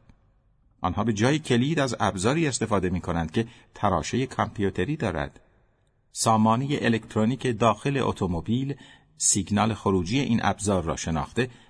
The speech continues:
و با نزدیک شدن راننده به اتومبیل درها را باز می‌کند و او تنها با فشار دادن دکمه استارت ماشین را روشن می‌کند. و این تنها گوشه‌ای از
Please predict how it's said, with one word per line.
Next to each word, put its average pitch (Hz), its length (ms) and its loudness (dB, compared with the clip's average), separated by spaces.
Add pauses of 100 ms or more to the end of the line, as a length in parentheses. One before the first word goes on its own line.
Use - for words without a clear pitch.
(140)
و 101 80 0
با 95 140 4
نزدیک 90 480 -2
شدن 110 460 -2
راننده 95 540 2
به 110 160 -2
اتومبیل 95 720 -2 (380)
درها 95 380 0
را 90 120 0
باز 95 320 0
می‌کند 139 380 -4 (280)
و - 40 -2
او 113 120 0
تنها 131 260 0
با 135 100 0
فشار 104 420 0
دادن 95 400 -2
دکمه 131 380 -2
استارت 151 540 -2 (100)
ماشین 104 400 0
را 85 120 0
روشن 76 360 -6
می‌کند. - 420 -12 (960)
و - 100 -6
این 123 260 0 (260)
تنها 87 300 -4
گوشه‌ای 110 520 -2
از - 220 -4